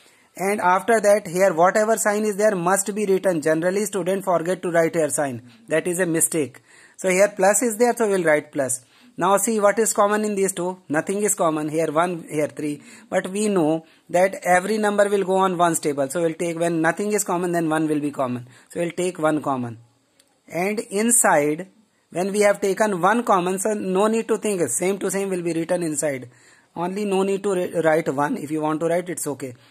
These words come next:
So x plus three will come because we have taken one common. You want to check, you can, uh, check it again. One into x will be one into x, one X or just x, and one into three will be three.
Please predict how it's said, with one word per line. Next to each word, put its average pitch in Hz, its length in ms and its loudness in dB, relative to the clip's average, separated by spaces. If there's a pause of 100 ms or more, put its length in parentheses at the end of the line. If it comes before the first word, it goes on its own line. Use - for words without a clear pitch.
(160)
So - 120 -14 (100)
x 190 340 0 (300)
plus 151 240 2
three 147 220 -6
will 139 120 -4
come 143 200 -6
because 160 300 -2
we 170 100 -4
have 170 160 -2
taken 185 340 -2
one 190 180 0
common. 180 320 -4 (320)
You 175 140 0
want 185 220 4
to 208 100 0
check, 196 180 -2
you 190 120 -2
can, 185 260 0
uh, 165 140 -2
check 190 260 0
it 185 100 -4
again. 147 380 -2 (140)
One 170 260 0
into 185 260 -2
x 180 220 0
will 165 140 -4
be 175 100 -2
one 180 440 -2
into 160 300 -4
x, 185 300 -4 (240)
one 151 240 -2
X 165 260 -6 (220)
or 135 100 -6
just 131 380 -4
x, - 320 -2 (400)
and 160 300 -2
one 185 200 2
into 175 300 -4
three 160 180 -6
will 135 160 -4
be 123 120 -6
three. 147 260 -12